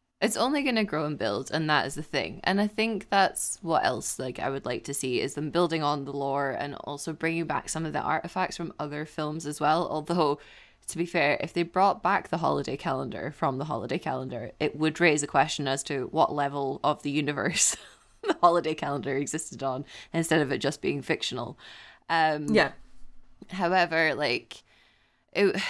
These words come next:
Speaker 1: we can't have the scroll come back yet because a hundred years hasn't passed. So again,
Speaker 2: Yeah.
Speaker 1: kind of the same problem.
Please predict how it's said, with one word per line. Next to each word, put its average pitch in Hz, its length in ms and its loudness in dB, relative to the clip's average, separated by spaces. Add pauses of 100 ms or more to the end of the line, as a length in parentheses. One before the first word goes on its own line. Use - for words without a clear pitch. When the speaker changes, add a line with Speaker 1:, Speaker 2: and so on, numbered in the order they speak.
(160)
Speaker 1:
we 175 80 -4
can't 214 260 4
have 202 160 4
the 180 80 -2
scroll 185 340 2
come 185 220 2
back 180 300 2
yet 175 240 2
because 160 260 -8
a 160 40 -6
hundred 160 320 -4
years 156 220 -2
hasn't 151 340 -6
passed. 160 540 -2
So 139 520 -2
again, 139 260 0
Speaker 2:
Yeah. 160 200 4
Speaker 1:
kind 143 160 2
of 139 60 2
the 127 60 -2
same 135 240 0
problem. 180 560 2